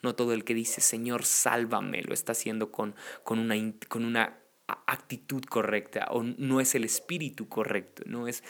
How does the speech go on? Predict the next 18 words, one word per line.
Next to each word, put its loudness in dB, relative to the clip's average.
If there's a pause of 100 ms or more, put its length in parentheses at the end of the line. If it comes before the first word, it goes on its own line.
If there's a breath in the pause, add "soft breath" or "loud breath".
(180 loud breath)
es -4
más 2
bien 2
un 2
espíritu 0
y 2
una -2
actitud -8
de -2
desesperación, 0 (400 loud breath)
de, 2
de -2
inseguridad, 2
de -6
temor, -2
de -6
incredulidad, -2 (260)
¿no? -10